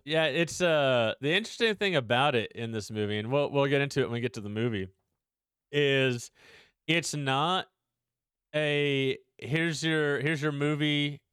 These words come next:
here's your sound effects, here's your music." Like, the music is just as important a part, eh, the music is a character in the movie, right?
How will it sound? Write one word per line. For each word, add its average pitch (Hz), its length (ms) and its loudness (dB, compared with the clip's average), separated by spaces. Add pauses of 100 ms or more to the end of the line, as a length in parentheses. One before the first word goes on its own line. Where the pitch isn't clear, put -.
(120)
here's 139 300 -2
your 139 220 0
sound 135 300 -2
effects, 135 360 -2
here's 139 260 -2
your 117 100 -4
music." 117 500 0
Like, 120 180 2
the 123 100 0
music 165 460 2
is 135 200 0
just - 520 -2 (480)
as 139 140 2
important 147 440 0
a 123 60 2
part, 143 360 0
eh, 160 100 2
the 160 100 0
music 214 280 4
is 160 80 0
a 151 60 2
character 123 680 -2
in 127 120 -2
the 113 80 -6
movie, 110 460 -6
right? 104 360 0